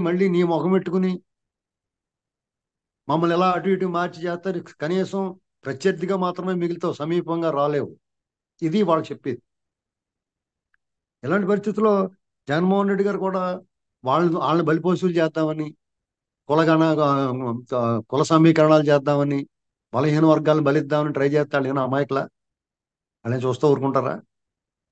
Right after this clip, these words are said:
ఏంటండి? వాళ్ళు తెలీదా ఏం జరుగుతుందో? ఈయన ఎంత నిప్పర్తి ఈ విషయంలో? ఎవరి మీద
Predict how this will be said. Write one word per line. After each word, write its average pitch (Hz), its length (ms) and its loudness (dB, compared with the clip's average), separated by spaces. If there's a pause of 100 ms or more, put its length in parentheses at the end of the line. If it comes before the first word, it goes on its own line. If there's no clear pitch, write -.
(460)
ఏంటండి? 107 360 -2 (800)
వాళ్ళు 117 220 4
తెలీదా 143 320 6 (340)
ఏం 131 160 0
జరుగుతుందో? 135 420 -2 (200)
ఈయన 131 200 0
ఎంత 117 140 -4 (100)
నిప్పర్తి 135 480 -6
ఈ - 100 -4
విషయంలో? 131 360 -6 (1800)
ఎవరి 117 280 -2
మీద 180 120 2